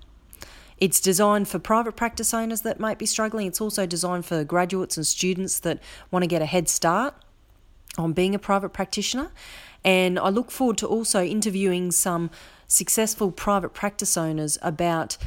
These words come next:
their journey from a graduate to where they are today and how they became the physio they have become, because I think that's important for all of us to hear, that no journey is instantaneous,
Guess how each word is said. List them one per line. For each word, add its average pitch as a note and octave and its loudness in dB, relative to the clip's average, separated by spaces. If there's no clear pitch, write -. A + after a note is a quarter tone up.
their G3+ 6
journey D#3+ 2
from D#3 -2
a D#3 0
graduate D#3+ 2
to E3 -4
where D#3+ 2
they D#3 2
are D3+ 0
today D3+ 0
and D3 -6
how F3 0
they D#3 0
became D#3+ -4
the D3+ -2
physio D3+ -2
they D#3 0
have D3 -6
become, D#3 -2
because D#3 -6
I E3 0
think F#3+ -4
that's F3+ -4
important E3 -4
for E3+ 2
all A#3 4
of F3 0
us D#3 0
to D#3+ -4
hear, D#3 -2
that D3+ -4
no G3 6
journey E3 2
is D3+ 2
instantaneous, D#3 -2